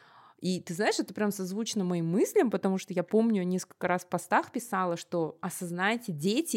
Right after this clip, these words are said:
это люди». И когда ты ставишь вопрос с этой стороны, совсем всё по-другому. То есть, когда ты привыкаешь: «Ой, это ж дети, дети, дети», но когда ты говоришь: «Но это же люди», то совсем по-другому начинаешь к ним относиться, к их чувствам, к их мыслям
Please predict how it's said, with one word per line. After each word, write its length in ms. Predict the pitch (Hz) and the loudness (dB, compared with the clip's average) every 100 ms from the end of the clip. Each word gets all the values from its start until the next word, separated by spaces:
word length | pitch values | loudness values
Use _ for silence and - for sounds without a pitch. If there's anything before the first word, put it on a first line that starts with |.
| - | 0
это 220 | 180 208 | 0 2
люди». 420 | 185 202 240 175 | 2 4 4 2
И 140 | 160 196 | -4 -2
когда 280 | 208 202 220 | 0 2 0
ты 120 | 214 | 0
ставишь 540 | - 214 214 202 196 | 0 4 4 4 -4
вопрос 300 | 180 - 190 | -8 -4 -4
с 120 | - 240 | 0 0
этой 200 | - 494 | 2 2
стороны, 520 | - 269 233 214 156 - - - - | 2 0 2 2 0 -8 -20 -20 -12
совсем 340 | 202 - 302 | -6 2 4
всё 160 | 339 339 | 4 4
по-другому. 840 | 262 226 233 214 262 247 196 - - | 4 4 2 6 6 6 2 -2 -2
То 80 | 214 | 4
есть, 420 | 220 208 - - | 4 2 -10 -6
когда 260 | - 220 233 | -2 4 4
ты 100 | 233 | 4
привыкаешь: 340 | - 214 214 208 | -2 2 2 6
«Ой, 160 | 254 294 | 6 6
это 140 | 220 | 4
ж 80 | 196 | -2
дети, 440 | 160 254 494 403 | 0 4 6 4
дети, 320 | 208 233 254 190 | 0 0 0 -4
дети», 140 | 277 | -6
но 140 | 190 196 | -2 0
когда 380 | 233 202 226 226 | 0 4 4 4
ты 100 | 190 | 0
говоришь: 260 | 196 196 | -2 -2
«Но 180 | 190 196 | 2 2
это 200 | 202 226 | 4 2
же 160 | 202 208 | 2 2
люди», 680 | 202 220 269 370 285 202 - - - - | 4 4 6 6 4 -2 -4 -12 -20 -2
то 120 | 190 | 0
совсем 400 | 180 185 - 240 | 0 -2 2 2
по-другому 540 | 294 233 208 185 214 220 | 4 2 0 2 2 2
начинаешь 520 | 185 - 185 190 190 | -2 -2 -2 -2 -2
к 100 | - | -4
ним 320 | 190 196 269 | 0 2 2
относиться, 580 | 277 202 190 - 165 - | 2 -2 -4 -6 -8 -8
к 120 | - 202 | -2 -4
их 120 | - | -2
чувствам, 640 | - 214 262 - 196 160 | -2 0 0 0 -4 -6
к 120 | - | -8
их 120 | 165 | -8
мыслям 580 | 175 175 226 294 220 165 | -4 0 0 0 -2 -4